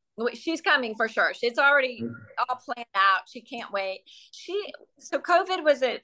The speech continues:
Speaker 1: factor, and then she had knee surgery when she was supposed to come to Arkansas. So, um,
Speaker 2: Oh,
Speaker 1: it was,
Speaker 2: wow.
Speaker 1: but, um,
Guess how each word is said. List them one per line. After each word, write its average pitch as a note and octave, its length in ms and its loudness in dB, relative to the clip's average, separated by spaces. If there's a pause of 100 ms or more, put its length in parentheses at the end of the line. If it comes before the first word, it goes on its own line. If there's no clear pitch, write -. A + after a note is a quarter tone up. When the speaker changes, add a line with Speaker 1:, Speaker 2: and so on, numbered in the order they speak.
Speaker 1:
factor, B3+ 340 2
and A#3+ 200 -8
then A#3 80 -8
she A#3 140 -6
had A#3+ 160 2
knee B3+ 280 -2
surgery G#3+ 640 -4
when G#3+ 120 -8
she G#3+ 120 -10
was A3 80 -4
supposed A3+ 220 -2
to - 60 -20
come A3+ 320 2
to A3+ 120 0
Arkansas. A#3+ 640 0 (100)
So, G#3+ 340 -4 (440)
um, A3 260 2
Speaker 2:
Oh, A2 140 0
Speaker 1:
it G#2 60 -4
was, G#2+ 100 -2
Speaker 2:
wow. G2+ 120 -10 (720)
Speaker 1:
but, A3+ 220 -2 (380)
um, A#3+ 200 2